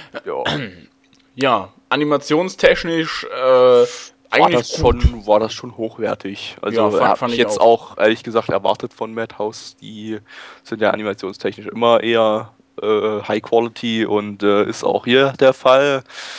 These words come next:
Speaker 1: Ähm, passt eigentlich irgendwie gar nicht so richtig in das Standardprogramm von Madhouse, weil die ja eigentlich, also so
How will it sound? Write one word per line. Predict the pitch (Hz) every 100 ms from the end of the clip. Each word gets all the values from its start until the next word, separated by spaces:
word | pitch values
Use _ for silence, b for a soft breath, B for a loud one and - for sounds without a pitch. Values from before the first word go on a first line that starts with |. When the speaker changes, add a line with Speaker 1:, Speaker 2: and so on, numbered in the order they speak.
| B B
Speaker 1:
Ähm, | 107 110 110 110 110 110 110
passt | - 147 -
eigentlich | 147 135 -
irgendwie | 165 131 113
gar | 110
nicht | 151 156
so | 135 117 147
richtig | 160 - 151
in | 113 127
das | 120 - -
Standardprogramm | - 123 156 123 - - - 113 - 104 107
von | 110 107
Madhouse, | 107 101 104 104 98 -
weil | 107 110
die | 110
ja | 113 104
eigentlich, | 98 120 117 113 - - -
also | 110 110
so | - 110 110 110